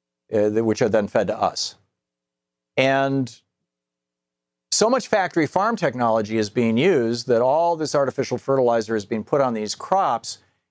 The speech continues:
and then it washes away. And in fact, in this, this article that N P R published, they, they noted that, uh, the, the unusually heavy rains,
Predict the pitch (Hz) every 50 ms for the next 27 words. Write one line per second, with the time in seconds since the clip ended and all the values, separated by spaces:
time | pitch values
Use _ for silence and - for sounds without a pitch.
0 | _ _ - 127 131 127 135 135 131 131 131 - 127 113 117 117 117 117 117 117
1 | - - 131 113 120 143 156 196 214 185 120 87 80 87 90 92 98 101 - -
2 | 117 110 110 104 - 110 107 107 104 101 - - - - - - - 107 104 -
3 | 117 107 107 110 104 - 113 107 101 98 95 - - - 113 104 98 101 110 104
4 | 101 98 - 104 95 92 95 101 104 - - - 104 98 98 95 104 107 104 104
5 | 101 98 98 98 98 95 101 95 101 98 92 92 - _ _ _ _ _ _ _
6 | _ _ _ _ 92 - 101 95 98 95 95 95 - _ _ _ - 101 101 101
7 | 101 98 98 - - 101 107 107 104 101 101 101 98 _ _ _ _ _ _ _
8 | _ _ _ _ - 107 98 92 92 98 _ _ - 123 123 127 135 147 156 143
9 | 156 147 127 127 113 98 90 131 127 123 113 107 98 92 95 107 117 120 117 107
10 | 95 87 85 85 82 82 - - -